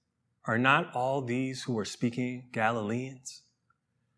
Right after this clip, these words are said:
And how is it that we hear each of us in our own native language?' Parthians, Medes, Elamites,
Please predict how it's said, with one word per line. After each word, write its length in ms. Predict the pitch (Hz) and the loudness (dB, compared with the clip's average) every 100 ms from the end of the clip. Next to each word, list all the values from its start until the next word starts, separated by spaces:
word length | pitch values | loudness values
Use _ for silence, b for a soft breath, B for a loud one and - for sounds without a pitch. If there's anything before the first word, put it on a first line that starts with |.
| - | -8
And 120 | 113 | -4
how 260 | 95 143 151 | 4 6 6
is 100 | 139 | 2
it 100 | 139 | -2
that 200 | 135 113 | -6 -4
we 140 | 123 | -2
hear 400 | 110 - 127 110 - | -2 2 2 2 0
each 240 | 135 - | -2 0
of 120 | 117 | 0
us 240 | 104 98 - | 0 -2 -6
in 140 | - 107 | -6 -2
our 220 | 101 - | -2 -4
own 320 | 113 113 110 | -6 -4 -4
native 360 | 101 101 98 - | -2 -4 -6 -10
language?' 680 | 95 - - - - - - _ _ _ _ _ _ _ _ _ - | -16 -16 -20 -18 -16 -16 -20 _ _ _ _ _ _ _ _ _ 4
Parthians, 840 | 147 156 156 107 95 90 - - _ _ _ _ _ _ | 6 6 4 0 -2 -8 -18 -20 _ _ _ _ _ _
Medes, 720 | 117 131 123 - - - - - _ _ | 0 2 4 2 -4 -16 -18 -20 _ _
Elamites, 840 | 98 107 117 110 - 98 90 - | -2 2 2 0 -2 -6 -8 -14